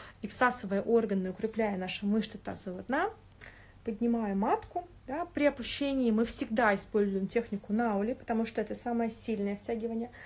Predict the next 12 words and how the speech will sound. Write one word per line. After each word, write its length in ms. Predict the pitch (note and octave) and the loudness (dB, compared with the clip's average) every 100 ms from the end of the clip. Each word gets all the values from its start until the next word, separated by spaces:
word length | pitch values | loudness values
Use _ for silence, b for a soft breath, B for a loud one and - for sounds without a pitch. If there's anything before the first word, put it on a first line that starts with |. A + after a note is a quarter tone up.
| B B B | B B B
а, 260 | G#3 G#3 G#3 | -4 0 0
наших 340 | G#3 - - | -2 -4 0
органов. 360 | A#3 A3 G#3 G#3 B B B | 2 2 -2 -6 B B B
Вот 160 | E4+ D4+ | 0 2
на 80 | |
продвинутом 460 | B3 A3+ A#3+ A3+ G#3+ | 2 4 4 2 2
курсе, 300 | D4+ - - | 0 -4 -8
курсе 340 | - D4+ - | -4 -4 0
мы 220 | G#3 B3 C#4+ | 0 0 0
Наули 300 | G3 A3+ G#3 | 0 0 0
будем 420 | F#3 G#3 G#3 G#3 - | 0 0 0 -2 -4
учиться 520 | G#3 - F3 - F#3+ | -6 -6 -8 -8 -10